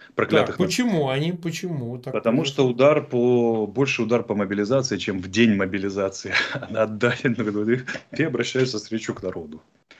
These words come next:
Speaker 2: Да.
Speaker 1: И говоришь: "Мы поднимаемся, вставай, страна огромная,
Speaker 2: Против
Speaker 1: поднимаемся
Speaker 2: нацизма.
Speaker 1: против
Speaker 2: Он прям
Speaker 1: нацизма".
Speaker 2: десять раз повторил, да.
Speaker 1: И в тот же день отдаёшь главных нацистов, согласно твоей же версии пропаганды, там, проклятый Азов,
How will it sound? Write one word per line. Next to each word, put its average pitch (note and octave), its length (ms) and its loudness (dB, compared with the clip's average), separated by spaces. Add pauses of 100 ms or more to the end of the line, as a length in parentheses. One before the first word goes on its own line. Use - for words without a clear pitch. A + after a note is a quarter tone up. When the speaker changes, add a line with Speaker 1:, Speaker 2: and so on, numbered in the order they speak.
Speaker 2:
Да. G#2 340 -4
Speaker 1:
И F#2 60 -6
говоришь: F#2+ 600 -4
"Мы A2 340 2
поднимаемся, A2 880 0
вставай, B2+ 420 4
страна A2 300 0
огромная, C3+ 380 2
Speaker 2:
Против G2+ 180 -2
Speaker 1:
поднимаемся G3+ 400 2
Speaker 2:
нацизма. D#3 380 0
Speaker 1:
против B2 180 0
Speaker 2:
Он C3+ 40 4
прям F#3+ 140 4
Speaker 1:
нацизма". F3 180 4
Speaker 2:
десять F#3 200 0
раз C#3+ 160 -2
повторил, G#2 480 -8
да. G2+ 120 -8
Speaker 1:
И C3 120 4
в B2+ 80 -4
тот D#3 180 4
же A#2 140 0
день E3 220 2
отдаёшь G#2+ 420 0
главных G2 500 0
нацистов, C3+ 480 -6
согласно G2 460 -4
твоей F#2 260 -4
же E2+ 140 -10
версии G#2+ 320 -6
пропаганды, F2+ 560 -8
там, D#2+ 120 -12
проклятый F2 460 -8
Азов, A#2 300 -4